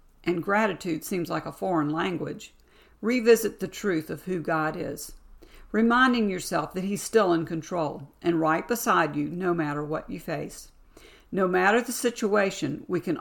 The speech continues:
always be grateful that God is present, going with us, and holding our trembling hand as we face the unknown.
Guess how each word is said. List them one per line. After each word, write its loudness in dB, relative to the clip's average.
always 4
be -4
grateful -4
that -4
God -2
is -2
present, -2
going 0
with -2
us, -8
and -6
holding 2
our -2
trembling -4
hand -2
as -6
we -4
face -4
the -2
unknown. -4